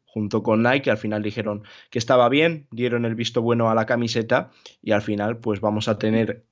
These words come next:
esta aberración de camiseta este próximo año. Y también una captura que subía Sampaio de, de un tuit de, de Azote Blanco, eh, también nos hizo gracia porque decía que según, no lo hemos metido por si acaso había copyright en,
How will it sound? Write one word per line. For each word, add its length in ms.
esta 300
aberración 500
de 100
camiseta 540
este 280
próximo 360
año. 180
Y 60
también 380
una 180
captura 400
que 240
subía 480
Sampaio 520
de, 260
de 120
un 100
tuit 200
de, 260
de 140
Azote 300
Blanco, 480
eh, 180
también 300
nos 120
hizo 300
gracia 460
porque 320
decía 540
que 380
según, 720
no 160
lo 80
hemos 240
metido 400
por 120
si 60
acaso 260
había 200
copyright 480
en, 420